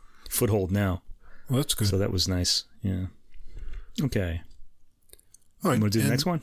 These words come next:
Speaker 2: the next recording is, uh,
Speaker 1: Yeah.
Speaker 2: Concurrence
Speaker 1: Yeah,
Speaker 2: and,
Speaker 1: the Iceland.
Speaker 2: uh,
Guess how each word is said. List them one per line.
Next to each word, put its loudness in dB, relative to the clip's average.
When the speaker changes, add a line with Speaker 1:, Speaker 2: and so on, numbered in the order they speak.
Speaker 2:
the 2
next 4
recording 2
is, 2
uh, 4
Speaker 1:
Yeah. 0
Speaker 2:
Concurrence 2
Speaker 1:
Yeah, 4
Speaker 2:
and, 2
Speaker 1:
the 4
Iceland. 2
Speaker 2:
uh, -8